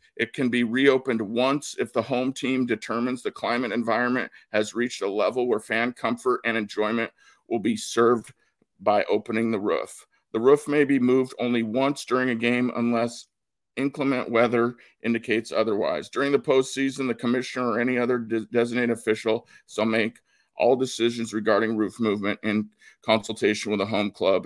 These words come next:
and the umpire crew chief." So you're, they could open it, but maybe, uh, there was some rain cells in the area. They're looking at their Doppler thing. Who knows? But, uh, maybe it also came down to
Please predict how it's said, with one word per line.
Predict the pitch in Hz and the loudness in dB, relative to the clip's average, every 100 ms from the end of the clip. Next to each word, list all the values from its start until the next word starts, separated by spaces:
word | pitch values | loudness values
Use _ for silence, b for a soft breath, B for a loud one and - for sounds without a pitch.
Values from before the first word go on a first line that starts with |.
| - | -4
and | 95 | -6
the | 64 | -4
umpire | 67 - - - | -6 -6 -6 -8
crew | - 69 | -8 -12
chief." | - - - - | -12 -14 -14 -6
So | - 127 107 120 _ _ _ _ _ _ _ _ _ _ | 2 4 2 -2 _ _ _ _ _ _ _ _ _ _
you're, | - 120 - _ _ | -2 -2 -2 _ _
they | 123 | 4
could | 127 175 175 | 4 4 6
open | 135 120 143 131 | 6 6 0 0
it, | 147 117 | -2 -2
but | 120 | -4
maybe, | 107 127 131 139 139 117 b b b b _ - | -2 0 2 2 0 -2 b b b b _ 0
uh, | 110 107 85 | 2 4 2
there | 110 113 | 0 0
was | 117 120 120 - - - | 2 2 0 -6 -16 -18
some | - 113 107 104 - | -10 -6 -4 -4 -4
rain | 107 120 | -2 -2
cells | 120 127 127 127 123 | -2 0 2 0 -4
in | |
the | 127 123 | -4 0
area. | 127 131 131 131 | 0 0 0 0
They're | 117 | -2
looking | 113 110 110 | -2 -4 -4
at | 120 107 | -6 -4
their | 110 | -6
Doppler | 101 104 113 113 117 117 120 | -8 -6 -4 -4 -4 -4 -4
thing. | 117 113 117 127 b b b _ | -4 -4 -2 -4 b b b _
Who | 120 123 | -2 0
knows? | 117 120 127 123 - - | 0 0 -2 -4 -8 -2
But, | 104 101 | 0 2
uh, | 98 95 87 - _ | 0 0 -2 -6 _
maybe | 95 92 110 | -6 -2 -2
it | 92 | -2
also | 113 107 | -4 -6
came | - 110 110 | -8 -4 -2
down | 107 107 120 | -2 -2 -4
to | - 117 120 120 | -6 -4 -2 -2